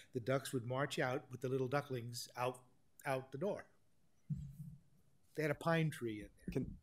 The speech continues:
Speaker 2: consider that an, an introductory to ag program.
Speaker 1: There you go. <laughs> That'll make Maxwell happy out at North Scott. I did have a, a, just a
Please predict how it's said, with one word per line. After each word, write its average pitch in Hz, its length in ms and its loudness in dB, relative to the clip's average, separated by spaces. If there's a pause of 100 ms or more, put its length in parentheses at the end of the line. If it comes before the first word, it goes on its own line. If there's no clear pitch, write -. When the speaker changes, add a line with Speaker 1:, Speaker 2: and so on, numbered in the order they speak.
(140)
Speaker 2:
consider 127 380 8
that 120 180 12
an, 113 240 8 (220)
an 110 320 0
introductory 117 540 0
to 107 100 -4
ag 107 420 -4
program. 110 400 -4 (380)
Speaker 1:
There 135 80 -2
you 139 140 -2
go. 185 180 -8 (180)
<laughs> 165 120 -4 (1200)
That'll 151 160 0
make 143 180 0
Maxwell 135 440 0
happy 117 400 -2
out 117 100 -2
at 120 100 -4
North 117 180 -6
Scott. 131 380 -4 (2250)
I 165 80 4
did 180 220 6
have 160 120 6
a, 131 220 2
a, 120 240 0
just 143 240 2
a 120 100 4